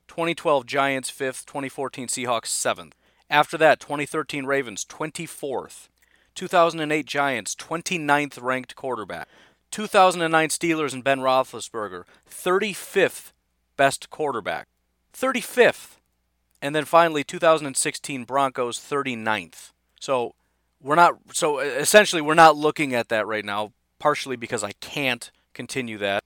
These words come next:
because I wanted to go back through all of Super Bowl history, which is what I did. And again, the, the correlations here are actually really strong, and I wanna run through some of the numbers just to kinda give it some validation in terms of why I felt the need to continue on with this.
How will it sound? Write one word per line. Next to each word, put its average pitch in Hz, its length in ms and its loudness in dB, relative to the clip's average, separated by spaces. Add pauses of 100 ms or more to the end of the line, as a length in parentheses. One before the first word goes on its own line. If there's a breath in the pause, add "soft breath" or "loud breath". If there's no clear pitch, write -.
(140)
because 120 200 -2
I 120 60 0
wanted 131 260 2
to 123 80 -4
go 117 120 -2
back 113 220 2
through 120 160 -12
all 117 240 -2
of 113 100 -6
Super 117 240 -10
Bowl 104 200 -8
history, 127 320 -8
which 104 240 -12
is 104 100 -16
what 90 180 -10
I 92 120 -12
did. 113 420 -4 (960)
And 110 100 -6
again, 117 420 0 (500 soft breath)
the, 127 200 -4
the 139 120 -10
correlations 156 880 0
here 120 220 -6 (160)
are 123 180 0
actually 139 480 0
really 120 260 -6
strong, 113 380 -4
and 107 80 -4
I 110 40 -4
wanna 131 200 -2
run 139 180 0
through 131 180 -12
some 127 180 -6
of 120 60 -8
the 120 60 -6
numbers 117 340 -4
just 123 180 -10
to 131 60 -8
kinda 120 260 -4
give 117 180 -4
it 117 100 -8
some 117 180 -8
validation 117 640 2
in 107 80 -12
terms 113 220 -10
of 107 60 -8
why 113 240 2
I 113 40 0
felt 110 400 -6
the 117 80 -6
need 131 420 -2
to 120 120 -14
continue 123 540 -8
on 120 240 0
with 90 160 -14
this. 65 260 -16